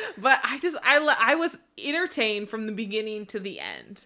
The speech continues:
Speaker 2: But I do think that the nostalgia of these stories, a lot of people grew up with these
Speaker 1: Yeah.
Speaker 2: stories, and if you didn't have that background of it,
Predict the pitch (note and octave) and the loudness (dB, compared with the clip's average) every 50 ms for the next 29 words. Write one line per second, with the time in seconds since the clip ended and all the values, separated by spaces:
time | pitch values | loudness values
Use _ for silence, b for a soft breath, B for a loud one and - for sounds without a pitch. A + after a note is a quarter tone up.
0 | _ - C4+ C#4 C#4+ B3+ G#3 B3 C#4 C#4+ D4+ D4 C#4 B3+ B3+ C4 B3 B3+ A3+ G#3 | _ 0 2 2 2 2 0 0 0 0 0 0 -2 -2 -2 -4 -6 -8 -4 0
1 | A3 G#3 G3+ G3 G3 F3 - F#3+ G#3+ G#3 G3+ F#3+ - - G#3 G3 G3 F#3+ F#3 G#3+ | 0 2 2 2 0 -2 -4 -6 -6 -6 -6 -6 -6 -4 -4 -2 -2 -2 -2 -2
2 | G3+ D3+ G3 F3 G3 F#3 - - - F#3+ F#3+ G3 G#3 G3 F#3+ F#3+ F#3+ F#3 G#3 G#3 | -2 -4 -4 -6 -8 -12 -12 -10 -6 -4 -2 -2 -2 -2 -4 -6 -6 -6 -8 -10
3 | F3+ F#3 F3 F3+ F3+ F3+ - F3+ - - A#3 - C4+ C4+ C4+ C4+ G3+ C#4 C#4 C#4+ | -12 -10 -10 -8 -8 -6 -8 -8 -8 -10 -12 -10 -10 -10 -8 -8 -6 -2 -2 -2
4 | D4 D4+ D#4 D4 - A3 G#3+ G#3 G3+ - G#3 G#3 F#3 F3 - A3 A#3 A#3+ A#3+ A#3 | -2 -2 -4 -6 -6 -6 -6 -8 -8 -10 -12 -12 -12 -8 -6 -6 -6 -6 -8 -10
5 | A#3 - _ _ _ _ - - - - - G3 G3 G3 F#3 G3+ F#3+ E3+ - - | -12 -14 _ _ _ _ -20 -16 -6 -2 0 0 0 0 -2 -4 -4 -4 -4 -2
6 | E3+ D#3 E3 - G3+ G3+ G#3 G3+ G#3 G#3+ G#3+ G#3+ A3 A3+ - - | -2 -2 -2 -2 -4 -6 -4 -2 -2 -2 -2 -2 -4 -6 -6 -10